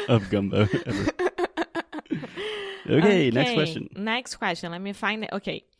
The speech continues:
Speaker 2: Can someone American explain to me what I'm missing out in by having not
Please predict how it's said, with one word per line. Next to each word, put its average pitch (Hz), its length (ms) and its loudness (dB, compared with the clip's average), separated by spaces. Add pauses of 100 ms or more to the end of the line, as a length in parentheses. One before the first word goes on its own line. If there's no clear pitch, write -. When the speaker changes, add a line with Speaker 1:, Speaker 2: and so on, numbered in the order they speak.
(500)
Speaker 2:
Can 254 420 -2
someone 240 800 -2
American 175 720 -4
explain 196 560 -6
to 240 100 -8
me 156 420 -8
what 170 360 -2
I'm 190 240 -6
missing 170 460 -4 (140)
out 151 460 -2 (160)
in 180 220 -4
by 156 520 0 (120)
having 175 560 -4
not 180 500 -2